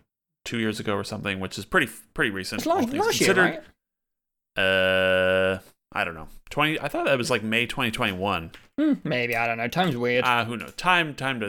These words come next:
Speaker 1: is irrelevant. It was May seventh, twenty twenty-one. Okay,
Speaker 2: Yeah.
Speaker 1: so that was two and a half years ago. Whatever. That's still recent.
Speaker 2: <laughs>
Speaker 1: Um,
Speaker 2: Okay, shit.
Speaker 1: you know, let's just be honest.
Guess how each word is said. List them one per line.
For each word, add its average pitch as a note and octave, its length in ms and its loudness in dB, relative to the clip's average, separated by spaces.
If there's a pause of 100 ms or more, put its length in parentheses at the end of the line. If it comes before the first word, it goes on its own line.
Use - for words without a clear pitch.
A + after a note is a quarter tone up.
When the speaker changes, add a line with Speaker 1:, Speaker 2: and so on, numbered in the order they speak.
Speaker 1:
is G2 160 -8
irrelevant. E2 360 -10
It A2+ 120 -2
was A2+ 240 0
May A2 180 -2
seventh, A2+ 340 -4
twenty A2 240 -4
twenty-one. F#2 440 -4
Okay, - 200 -4
Speaker 2:
Yeah. - 40 0
Speaker 1:
so E3 140 -2
that F#3+ 120 2
was A3 120 -4
two G3+ 120 -2
and E3 80 2
a D#3 40 0
half E3+ 160 2
years F#2+ 200 -6
ago. F2 260 -6
Whatever. G2+ 460 -6
That's D#3+ 180 2
still A#3 240 2
recent. - 480 0 (220)
Speaker 2:
<laughs> - 220 -2
Speaker 1:
Um, C#3 440 4
Speaker 2:
Okay, F3+ 380 0
shit. - 340 -4 (160)
Speaker 1:
you G3 280 0
know, C3+ 180 6
let's C3+ 300 0
just C3+ 180 -8
be A#2 120 -2
honest. D#2+ 340 -6